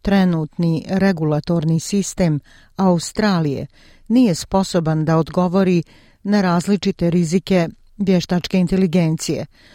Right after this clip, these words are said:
Ono što je urađeno je objavljivanje dvije službene publikacije koje predlažu zaštitne ograde i nudeći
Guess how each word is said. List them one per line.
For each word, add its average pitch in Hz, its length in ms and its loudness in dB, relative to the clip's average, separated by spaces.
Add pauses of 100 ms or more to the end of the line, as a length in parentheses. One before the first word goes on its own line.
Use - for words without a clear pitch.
(240)
Ono 214 200 2
što 180 200 -4
je 170 140 0
urađeno 175 640 0
je 156 200 0 (100)
objavljivanje 190 960 2 (420)
dvije 190 420 2
službene 160 640 0
publikacije 170 1080 -2
koje 160 300 -2
predlažu 185 760 0 (420)
zaštitne 180 960 -2
ograde 185 560 -2 (380)
i 233 100 2
nudeći 185 720 0